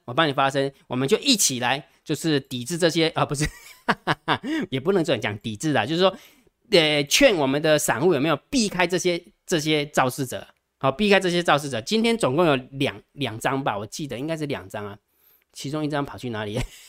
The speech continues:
<laughs> 我忘记到底今天是放哪里啊？等一下，我，我看到，我看到，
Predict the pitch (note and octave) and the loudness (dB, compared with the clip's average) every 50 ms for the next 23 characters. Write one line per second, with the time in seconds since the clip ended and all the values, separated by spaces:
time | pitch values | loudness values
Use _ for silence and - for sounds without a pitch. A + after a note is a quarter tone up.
0 | - _ _ _ _ _ _ _ - - A3 - _ - - F3 - _ _ _ | -20 _ _ _ _ _ _ _ -2 0 0 0 _ -4 -6 -6 -6 _ _ _
1 | _ - G#3+ C#4 D#4 D4+ C4+ - - - B2+ B2+ B2 A#2+ C#3+ D#3+ D3 C#3 C#3+ C#3+ | _ -2 0 2 2 2 2 0 0 0 2 2 4 4 4 4 2 2 0 -2
2 | C#3+ C#3 C#3 - D#3+ C#3+ A#2+ A2 G#2+ C3 C3 B2+ A#2+ A#2+ A2+ C3+ B2 A2+ A2+ A#2 | -2 -4 -4 0 0 0 0 0 -2 -2 -2 -2 -2 -4 -4 -4 -4 -4 -6 -6
3 | - - C#3+ C3 B2+ - C3+ D3+ F3 D3 A#2+ A#2+ A#2+ A2+ C#3+ C#3+ C#3 C#3 A#2 G#2 | -4 -2 -2 0 0 0 -2 0 0 0 -2 -4 -4 -4 -2 -2 0 0 0 -2
4 | G2+ B2 A2+ A2 | -4 -6 -8 -8